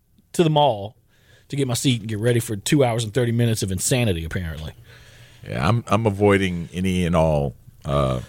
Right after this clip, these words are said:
Speaker 2: spoilery anything.
Speaker 1: Yeah, there's leaked footage out already. I saw
Speaker 2: I, I don't
Speaker 1: something
Speaker 2: wanna,
Speaker 1: about it. I was like,
Speaker 2: I don't
Speaker 1: "Ah!"
Speaker 2: I don't wanna see it.
Speaker 1: Why do you do these things, people? I
Speaker 2: Just
Speaker 1: hate you.
Speaker 2: 'cause they just, 'cause they just wanna see the world burn.
Speaker 1: They don't wanna see the world burn. But yes, that whole scene, getting back to Hawkeye, that whole scene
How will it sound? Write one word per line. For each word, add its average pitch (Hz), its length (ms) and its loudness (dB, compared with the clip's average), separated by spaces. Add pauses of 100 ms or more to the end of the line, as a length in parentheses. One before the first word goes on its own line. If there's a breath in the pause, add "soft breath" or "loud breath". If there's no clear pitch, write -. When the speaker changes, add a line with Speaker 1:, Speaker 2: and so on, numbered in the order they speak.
(360 soft breath)
Speaker 2:
spoilery 71 640 0
anything. 67 500 -8
Speaker 1:
Yeah, 175 180 4
there's 190 220 2
leaked 214 200 -2
footage 160 280 0
out 147 140 4
already. 127 340 0
I 107 40 -8
saw 117 140 0
Speaker 2:
I, 120 40 2
I 123 240 2
don't 107 80 0
Speaker 1:
something 107 140 2
Speaker 2:
wanna, 104 120 0
Speaker 1:
about 135 200 4
it. - 20 -8
I - 20 -6
was 123 100 -6
like, 131 100 -6
Speaker 2:
I - 20 -2
don't 151 100 2
Speaker 1:
"Ah!" 202 720 2
Speaker 2:
I - 20 -12
don't 98 60 -6
wanna 90 120 -2
see - 120 -10
it. - 140 -8
Speaker 1:
Why 156 240 -4
do 214 40 -6
you 185 80 -6
do 156 160 -6
these 147 240 -6 (160)
things, 120 240 -6
people? 143 460 -4
I - 60 0
Speaker 2:
Just - 80 -2
Speaker 1:
hate 202 180 -4
you. 127 80 -2
Speaker 2:
'cause 95 260 0 (140)
they 95 220 0
just, - 400 -12 (100)
'cause 87 140 -4
they 90 140 4
just 92 180 -6
wanna 95 160 0
see - 160 0
the 82 100 0
world 90 320 2
burn. 98 360 -2
Speaker 1:
They 107 160 -6
don't 95 200 -12
wanna 113 160 -8
see 110 160 -8
the 110 100 -6
world 90 280 -6
burn. 69 280 -16 (640 loud breath)
But 190 120 4
yes, 190 240 2
that 240 200 4
whole 226 280 4
scene, 139 440 -4
getting 151 200 -2
back 143 200 2
to 127 100 -6
Hawkeye, 113 420 0
that 143 160 2
whole 175 260 4
scene 147 560 -6